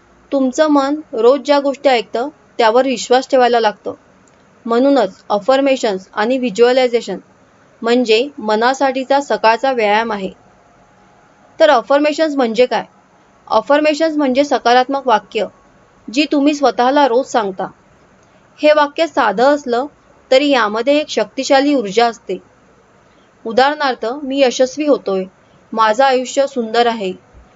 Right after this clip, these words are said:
मी दिवसेंदिवस सुधारत आहे, माझ्या स्वप्नांकडे मी प्रत्येक दिवशी एक नवीन पाऊल टाकतोय."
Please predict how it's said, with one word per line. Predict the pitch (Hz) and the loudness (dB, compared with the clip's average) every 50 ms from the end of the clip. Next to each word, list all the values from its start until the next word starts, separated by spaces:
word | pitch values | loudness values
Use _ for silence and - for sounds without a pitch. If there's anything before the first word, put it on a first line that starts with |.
| _ _ - - | _ _ -8 -4
मी | 269 285 294 | -2 0 0
दिवसेंदिवस | 240 262 247 226 190 226 269 277 277 269 269 254 285 285 - | 2 0 0 0 2 2 2 2 2 0 2 2 2 0 0
सुधारत | - 226 196 190 226 240 254 254 254 226 | -8 -10 -4 -2 0 2 2 2 2 0
आहे, | 208 190 185 185 - _ _ _ _ _ _ _ _ _ _ _ _ _ _ _ _ - | -2 -2 -4 -6 -8 _ _ _ _ _ _ _ _ _ _ _ _ _ _ _ _ -10
माझ्या | - 214 220 214 214 202 240 254 | -4 0 0 0 2 2 2 2
स्वप्नांकडे | 254 269 240 220 - 226 226 240 254 247 254 233 226 196 | 2 2 0 0 -2 -4 -4 -4 -2 -2 -2 -2 -2 -4
मी | 190 208 233 247 | -4 -2 -4 -2
प्रत्येक | 240 220 208 196 _ _ - 262 277 269 233 | -2 -2 -4 -4 _ _ 0 0 0 0 -2
दिवशी | 220 240 233 214 - - 247 240 - - | -8 -8 -8 -8 -8 -6 -6 -6 -4 -4
एक | - 240 247 | -6 -4 -4
नवीन | 233 220 208 202 240 262 | -4 -4 -4 -2 -2 -4
पाऊल | 262 - 254 233 226 233 | -2 -2 -2 -2 -2 -2
टाकतोय." | 240 233 214 202 196 _ - 190 | -4 -2 -4 -4 -4 _ -8 -8